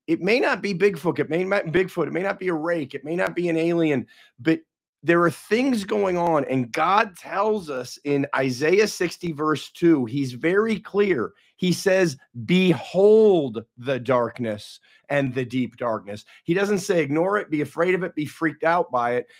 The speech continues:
and then let the kingdom of God arise in you, the glory of the Lord appear upon you," because then you have the ability to deal with it as the dominion steward on earth. And that's ultimately what we're talking about here, is opening up your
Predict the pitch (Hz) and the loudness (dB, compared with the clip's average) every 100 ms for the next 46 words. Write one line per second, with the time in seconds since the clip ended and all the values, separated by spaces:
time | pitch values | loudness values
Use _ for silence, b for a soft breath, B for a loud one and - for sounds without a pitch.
0 | b 151 160 185 180 175 135 185 185 180 | b 0 2 2 -2 -4 -8 -4 -2 -4
1 | 147 156 156 151 143 143 131 127 131 208 | -4 -2 0 2 2 2 2 2 4 4
2 | 285 254 139 131 156 160 151 151 147 131 | 2 -2 -6 -2 0 0 -2 0 -2 -2
3 | 147 135 - 131 120 120 160 226 214 B | -4 -4 -2 -4 -2 2 2 2 -2 B
4 | _ 131 156 127 147 147 143 185 240 185 | _ -6 -4 -2 -2 -2 -2 -2 -2 -2
5 | 156 160 139 151 151 135 123 113 151 185 | -2 -2 -2 -2 -2 -4 -6 -4 0 2
6 | 143 113 117 110 104 107 120 123 120 113 | 2 0 -2 -4 -10 -4 0 2 2 -2
7 | - 113 110 101 104 101 147 139 - B | -4 -4 -4 -2 -6 -4 -2 -2 -4 B
8 | - 160 202 - - 214 302 - 190 165 | -4 0 -2 -4 0 2 2 0 -6 -6
9 | 151 147 143 139 156 156 170 127 104 98 | -6 -8 -6 -6 0 -2 -2 -6 -4 -8
10 | 98 101 87 b b b 139 131 170 196 | -10 -20 -20 b b b -4 2 2 2
11 | 247 240 233 220 185 185 | -2 0 0 -2 -2 -2